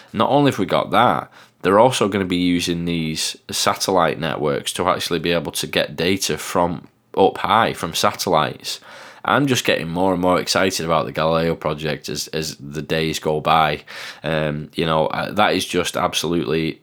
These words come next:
fascinating to imagine what could possibly come out of that. And you've, y-, you've got to think, you know, if, me personally, if I had the money and the contacts and the time <laughs> to actually put something like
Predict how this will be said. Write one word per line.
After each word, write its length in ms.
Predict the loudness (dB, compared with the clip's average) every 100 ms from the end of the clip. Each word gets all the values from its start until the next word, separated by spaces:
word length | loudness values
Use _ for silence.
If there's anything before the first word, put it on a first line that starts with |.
| _ _
fascinating 840 | -4 -2 0 -2 -2 -6 -6 -8 -6
to 140 | -6
imagine 540 | 0 0 0 -6 -8
what 280 | 2 2 2
could 200 | -2 -2
possibly 420 | 0 -2 -2 -4
come 200 | -4 -2
out 280 | -2 -4 -4
of 120 | -10
that. 280 | -2 -2 -2 -8 -20 -12 -2
And 160 | 4
you've, 200 | 4 2 -6
y-, 160 | -6 -6
you've 220 | -2 -4
got 160 | 0 0
to 60 |
think, 300 | 2 0 0
you 80 | 2
know, 180 | 2 2 0
if, 280 | -2 -4 -14 -20 -20 _ -2
me 180 | 0 2
personally, 640 | 4 2 2 0 0 0
if 140 | 2
I 160 | 4 4
had 480 | 2 0 2 2 -4
the 160 | -6 -2
money 320 | 2 2 2
and 120 | 0
the 40 | -2
contacts 840 | -2 -2 2 2 0 -6 -8 -6 -4
and 180 | -4 -6
the 80 |
time 540 | -4 2 4 4 -2 -6 -12 -12
<laughs> 200 | -12 -2
to 180 | 2
actually 300 | 4 2 -2
put 240 | 0 0 0
something 440 | -4 -2 -4 -2
like 500 | 2 2 0 -6 -16